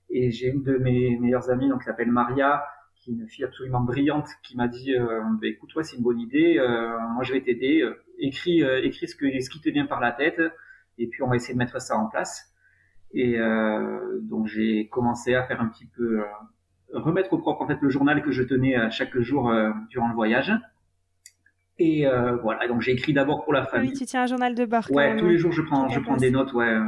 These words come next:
Speaker 1: pas forcément des grandes phrases, mais même juste des petits mots, des petits, des petits clés, des petites clés pour se rappeler, euh. Donc ça c'est vraiment, euh, quelque chose que je m'astreins à faire au, au, au quotidien quand je suis en voyage. Et donc, ben voilà, ben, j'ai commencé à me lancer comme ça, elle m'a aidé, et, euh, et au départ, voilà, euh,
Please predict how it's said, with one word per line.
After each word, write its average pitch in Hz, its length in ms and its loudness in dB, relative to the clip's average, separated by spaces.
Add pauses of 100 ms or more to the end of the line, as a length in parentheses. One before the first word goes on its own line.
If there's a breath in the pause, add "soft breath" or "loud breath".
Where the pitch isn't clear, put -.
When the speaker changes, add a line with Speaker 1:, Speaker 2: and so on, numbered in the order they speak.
Speaker 1:
pas - 140 0
forcément 180 300 2
des 160 100 4
grandes 160 180 2
phrases, 180 240 2
mais 156 80 0
même 156 140 4
juste 151 180 0
des 143 80 2
petits - 240 -4
mots, 147 160 6
des 139 120 2
petits, 123 720 0
des 117 220 -4
petits 117 340 -10
clés, 139 320 2
des 127 180 0
petites - 200 -20
clés 147 120 -2
pour - 160 -8
se - 80 -10
rappeler, 123 460 0
euh. 117 120 0 (580 loud breath)
Donc 123 140 -2
ça 135 80 -2
c'est 131 100 -8
vraiment, 131 320 2
euh, - 20 2 (140)
quelque 139 120 -6
chose - 180 -6
que - 80 -8
je 120 80 -6
m'astreins 123 320 -2
à 123 60 0
faire 120 180 -2
au, 117 80 4
au, - 320 -2
au - 20 -6
quotidien 139 460 0
quand 117 100 -2
je 107 80 -6
suis - 120 -10
en 113 80 -6
voyage. 113 440 -4 (640 soft breath)
Et 143 120 2
donc, 147 180 4
ben 147 60 2
voilà, 120 260 2
ben, 151 100 2
j'ai 135 140 0
commencé 135 360 0
à 131 40 0
me 131 60 0
lancer 123 240 0
comme 113 160 0
ça, 139 200 0
elle 151 60 2
m'a 123 140 4
aidé, 135 540 4
et, 120 280 2
euh, 107 720 2
et 117 80 2
au 120 100 2
départ, 117 400 -2
voilà, 110 280 0
euh, 107 180 -2